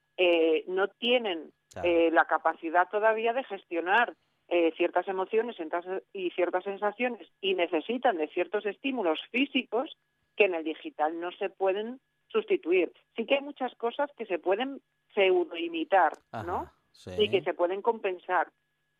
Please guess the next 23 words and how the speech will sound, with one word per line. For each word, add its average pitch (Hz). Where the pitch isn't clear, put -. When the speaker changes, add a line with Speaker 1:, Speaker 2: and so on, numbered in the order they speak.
Speaker 1:
pero, 165
pero 165
la 160
falta 165
de 185
socialización, 190
eh, 170
que 170
es 160
una 175
de 175
las 180
principales 175
preocupaciones, 175
yo 175
creo, 196
de 160
los 156
educadores 151
y 190
de 165
las 175
familias 180